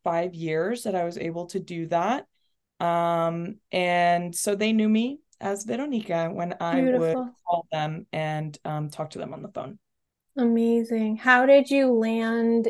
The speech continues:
Speaker 2: in that work? How did you land in that, in that place?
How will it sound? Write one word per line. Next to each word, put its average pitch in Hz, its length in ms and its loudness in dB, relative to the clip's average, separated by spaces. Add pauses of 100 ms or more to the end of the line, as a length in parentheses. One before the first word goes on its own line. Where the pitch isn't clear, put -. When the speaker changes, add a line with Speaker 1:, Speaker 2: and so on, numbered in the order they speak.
Speaker 2:
in 220 720 2 (920)
that 208 420 0
work? 240 480 4
How 226 80 -2
did 226 100 -2
you 240 120 6
land 220 340 2
in 214 220 0
that, 214 260 -4 (380)
in 220 140 0
that 214 180 -4
place? - 420 -8